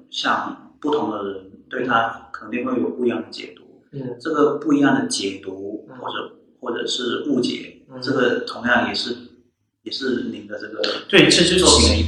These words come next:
Speaker 2: 对，在，
Speaker 1: 就是另外，
Speaker 2: 在，
Speaker 1: 就是
Speaker 2: 在，在这里它就是，
Speaker 1: 包含了一个
Speaker 2: 就是一个正常的东西了，就是一个作品不管怎么样被解读，它，它都其实可以成立。
Speaker 1: 嗯。
Speaker 2: 那在这里，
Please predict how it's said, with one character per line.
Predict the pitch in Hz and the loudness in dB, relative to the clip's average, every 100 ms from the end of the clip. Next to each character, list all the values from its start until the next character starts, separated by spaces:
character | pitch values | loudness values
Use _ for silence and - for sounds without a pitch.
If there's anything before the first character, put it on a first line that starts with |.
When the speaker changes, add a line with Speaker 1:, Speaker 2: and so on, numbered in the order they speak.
| - | 0
Speaker 2:
对， | - 180 - | 6 8 8
在， | - - | 8 8
Speaker 1:
就 | |
是 | 320 | 10
另 | 311 | 12
外， | - - - | 10 8 4
Speaker 2:
在， | - - | -4 -6
Speaker 1:
就 | 262 | 2
是 | |
Speaker 2:
在， | 262 | 6
在 | - 208 226 | 10 10 10
这 | 151 | 10
里 | 143 | 8
它 | 165 | 6
就 | 175 156 | 6 8
是， | - | 10
Speaker 1:
包 | - - | 10 10
含 | - | 6
了 | - | 0
一 | |
个 | - | -2
Speaker 2:
就 | 185 175 | 2 6
是 | 151 | 8
一 | |
个 | 160 | 6
正 | 156 143 | 6 4
常 | 117 - | 2 -4
的 | 120 | -4
东 | 131 | -4
西 | - | -4
了， | 117 | -4
就 | 123 135 | -6 -8
是 | |
一 | 123 143 | -4 -2
个 | |
作 | 160 | 0
品 | 127 | -2
不 | 113 - | -6 -4
管 | 147 | -2
怎 | 120 | -2
么 | 113 | -4
样 | 117 123 | -6 -6
被 | 120 | -6
解 | 113 - | -6 -6
读， | 127 | -2
它， | 131 139 - | -2 -2 -2
它 | 147 | 2
都 | 156 160 | 4 4
其 | 127 127 | 2 2
实 | 151 | 2
可 | |
以 | - | 2
成 | - - | 0 -2
立。 | 180 - - | -4 -4 -4
Speaker 1:
嗯。 | - 254 - - | -6 -4 -4 0
Speaker 2:
那 | 165 | 6
在 | 170 | 6
这 | 190 160 | 8 6
里， | 123 | 6